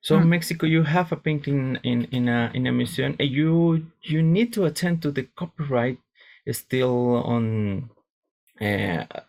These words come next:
Speaker 1: is still cor-, uh, th-, that it is still current, and it, you need to ask for the authors that, uh, to photograph the, the painting in, in the, in the museum.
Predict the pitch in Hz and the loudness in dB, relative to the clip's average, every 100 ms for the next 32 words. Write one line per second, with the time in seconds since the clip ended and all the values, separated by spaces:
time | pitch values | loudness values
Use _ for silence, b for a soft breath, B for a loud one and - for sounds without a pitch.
0 | - - 62 - - 110 - 123 120 123 | -8 -4 -2 -2 -2 -6 -2 0 2 2
1 | 117 110 104 - 120 - - 78 - - | 2 0 0 0 0 0 -4 -6 -6 -8
2 | - - 107 127 - - 113 - 123 117 | -6 -2 0 0 -2 -4 -4 -6 -6 -2
3 | 120 113 120 147 - B B B B B | 0 2 2 -2 -10 B B B B B
4 | 123 127 127 147 113 113 156 170 170 160 | 0 2 4 2 2 0 4 4 2 0
5 | 165 202 - - 139 123 113 - 135 196 | 2 0 -6 -2 0 0 0 0 0 0
6 | 185 135 123 - b b b - 120 110 | 2 0 -2 -12 b b b -2 -2 -2
7 | - 113 107 104 104 - 117 - - 143 | 0 2 2 2 0 0 0 0 -6 -2
8 | 160 135 143 147 - - 110 104 98 90 | 0 2 0 -2 -6 -2 0 0 -2 -4
9 | - 110 - 139 147 127 107 104 - 107 | -6 -8 -2 0 0 -2 -2 -2 -4 -4
10 | 104 107 104 - 104 107 98 101 104 - | -2 -4 -4 -6 -4 -4 -2 -4 -4 -2
11 | 151 117 | -2 -2